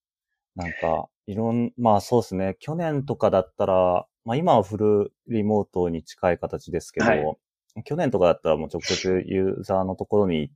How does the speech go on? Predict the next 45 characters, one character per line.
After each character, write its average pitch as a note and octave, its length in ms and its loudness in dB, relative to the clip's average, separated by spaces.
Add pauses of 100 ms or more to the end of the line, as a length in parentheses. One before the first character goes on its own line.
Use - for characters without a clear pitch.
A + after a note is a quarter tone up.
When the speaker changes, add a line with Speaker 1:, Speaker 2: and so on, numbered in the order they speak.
Speaker 1:
て、 E2 460 2
い G2 100 -12
ろ F#2 80 0
い F2+ 40 2
ろ F2+ 160 2
聞 F2+ 240 -8
い - 40 -14
て F#2 100 -2
い F2 60 -2
た - 120 -12
か F#2+ 100 -2
ら、 F2 140 2
そ - 140 -12
の C3 60 -2
辺 D3 140 -2
の C#3 60 -2
貯 C#3+ 140 -4
金 C#3 200 -4
も C#3 160 4
あ C#3 60 4
っ C#3 120 -6 (180)
た G2+ 200 2
の F2+ 180 -8
か - 100 -4
も E2+ 120 -4
し - 80 -12
れ D#2 80 -4
な D#2 100 -6
い D2+ 40 -6
で D2 60 -10
す - 200 -20
ね。 E2 100 -16 (160)
Speaker 2:
う G#2 60 -10
ん。 F#2 200 -16 (1160)
や B2 80 -6
っ - 20 -12
ぱ - 80 6
り - 120 0 (100)
去 G#3+ 200 4
年 F#3+ 440 4
と C3 120 -2
か A#2 220 2
は、 B2 280 0
こ A#2+ 680 0
う、 - 60 -20